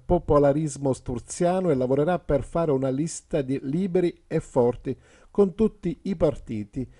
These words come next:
e che pensano al Partito Popolare Europeo. Lo ha detto Totò Cuffaro dopo che il presidente della regione Renato Schifani, aprendo una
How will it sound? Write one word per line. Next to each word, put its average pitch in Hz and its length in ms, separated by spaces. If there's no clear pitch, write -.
e 143 160
che 185 140
pensano 131 640
al 123 300
Partito 160 440
Popolare 143 440
Europeo. 147 520
Lo 165 160
ha 196 40
detto 185 440
Totò 180 280
Cuffaro 110 520
dopo 143 260
che 139 140
il 127 100
presidente 156 560
della 117 200
regione 131 320
Renato 127 340
Schifani, 120 600
aprendo 127 680
una 139 280